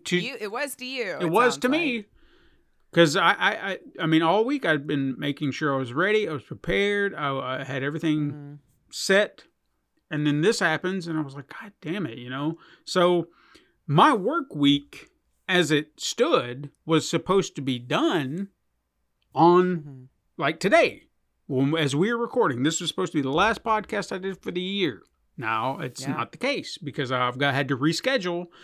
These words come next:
Speaker 1: to make this
Speaker 2: Nah.
Speaker 1: follow-up. So
Speaker 2: If this happens enough, I think you're within your right to not reschedule and just say, "Well, p-, the opportunity was lost. Have a good one."
Speaker 1: Yeah. Now
Speaker 2: Thank you for the, um, I guess, time you were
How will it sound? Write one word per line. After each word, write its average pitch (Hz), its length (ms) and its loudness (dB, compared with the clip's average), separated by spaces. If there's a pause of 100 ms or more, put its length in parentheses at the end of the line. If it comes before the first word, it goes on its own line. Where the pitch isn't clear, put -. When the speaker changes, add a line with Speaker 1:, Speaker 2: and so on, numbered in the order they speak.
(380)
Speaker 1:
to 175 140 2
make 160 420 4 (540)
this 160 480 0 (360)
Speaker 2:
Nah. 233 220 -10
Speaker 1:
follow-up. 151 600 2 (1500)
So - 220 0
Speaker 2:
If 339 120 -4
this 523 240 -2
happens 226 440 2
enough, 170 360 -2
I 165 120 -4
think 165 280 -10
you're 156 100 -6
within 147 320 -8
your 127 160 -10
right 127 240 -8
to 143 140 -14
not 123 260 -8
reschedule 123 720 -8
and 123 80 -14
just 127 180 -12
say, 123 160 -8
"Well, 120 220 -6
p-, - 240 -20
the 143 80 -8
opportunity 120 720 -10
was 117 160 -16
lost. 113 400 -8
Have 117 180 -10
a 117 40 -12
good 110 180 -14
one." 123 340 -12
Speaker 1:
Yeah. 117 340 -4
Now 165 280 6
Speaker 2:
Thank 143 280 -8
you 139 160 -8
for 143 160 -10
the, 131 320 -10
um, 123 500 -12 (280)
I 117 80 -18
guess, 127 320 -16
time 131 320 -14
you 127 160 -16
were 123 320 -12